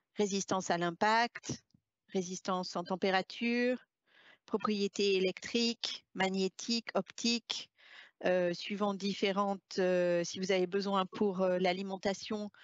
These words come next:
ou pour le médical. Euh, y a-t-il un risque lié aux substances ? Et s'il y a un risque, euh,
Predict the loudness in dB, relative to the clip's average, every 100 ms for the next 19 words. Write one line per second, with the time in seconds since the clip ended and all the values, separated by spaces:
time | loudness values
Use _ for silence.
0 | -20 -18 -10 -10 -4 -2 0 -2 -4 -6
1 | -2 2 4 2 0 _ _ _ _ _
2 | -4 -2 0 -2 -2 0 0 2 0 -2
3 | -2 -2 -2 0 0 0 -6 -8 -2 0
4 | 0 -2 -4 -6 _ _ _ -2 0 2
5 | 0 -2 -2 0 2 4 2 2 0 -2
6 | -4 -2 0 0 0 -2